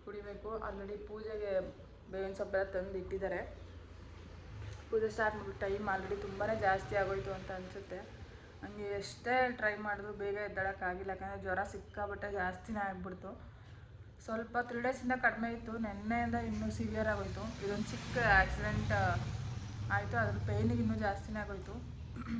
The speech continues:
ಇವಾಗ ಸ್ವಲ್ಪ ಪರವಾಗಿಲ್ಲ, but ಮಾಡಲೇಬೇಕು ಇವತ್ತಿನ ಪೂಜೆನ. ಯಾಕಂದರೆ ನಾನು ಸಂಕಷ್ಟಿನ ತುಂಬ ವರ್ಷಗಳಿಂದ ಮಾಡ್ಕೊಂಡು ಬರ್ತಿದ್ದೆ. ಕೆಲವು ಇಶ್ಯೂಸಿಂದ ನಾನು ಮಾಡೋಕ್ಕಾಗಿರಲಿಲ್ಲ.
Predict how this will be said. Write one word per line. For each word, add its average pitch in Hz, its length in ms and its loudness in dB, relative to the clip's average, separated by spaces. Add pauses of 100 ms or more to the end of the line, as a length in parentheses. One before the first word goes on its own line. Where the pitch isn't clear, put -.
(140)
ಇವಾಗ 220 200 0
ಸ್ವಲ್ಪ 214 360 -2
ಪರವಾಗಿಲ್ಲ, 185 540 0 (1300)
but 202 180 -4
ಮಾಡಲೇಬೇಕು 208 760 2
ಇವತ್ತಿನ 202 440 -4
ಪೂಜೆನ. 185 280 -4
ಯಾಕಂದರೆ 196 480 0
ನಾನು 214 300 4
ಸಂಕಷ್ಟಿನ 226 540 -2
ತುಂಬ 233 300 -4
ವರ್ಷಗಳಿಂದ 214 560 0
ಮಾಡ್ಕೊಂಡು 202 540 -4
ಬರ್ತಿದ್ದೆ. 185 500 -8 (560)
ಕೆಲವು 226 600 4
ಇಶ್ಯೂಸಿಂದ 233 600 2
ನಾನು 220 480 4
ಮಾಡೋಕ್ಕಾಗಿರಲಿಲ್ಲ. 202 840 2